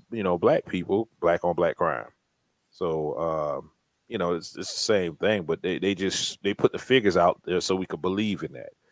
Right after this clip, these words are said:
So we could believe that, okay, these black men are just all, all, um, abusive. These black men are all violent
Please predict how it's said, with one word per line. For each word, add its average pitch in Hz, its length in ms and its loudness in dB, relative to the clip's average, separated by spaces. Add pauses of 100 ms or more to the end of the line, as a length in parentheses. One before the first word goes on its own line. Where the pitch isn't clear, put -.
(160)
So 87 140 -6
we 85 60 -4
could 87 100 -4
believe 95 360 0
that, 82 240 0
okay, 80 540 -4 (840)
these 98 180 -10
black 110 340 4
men 95 220 -2
are 90 100 -2
just 87 400 -2 (500)
all, 95 380 6
all, 90 1000 4
um, - 160 -12 (1080)
abusive. 98 680 0
These 90 160 -8
black 107 320 4
men 95 180 -6
are 80 100 -2
all 95 380 6
violent 87 540 4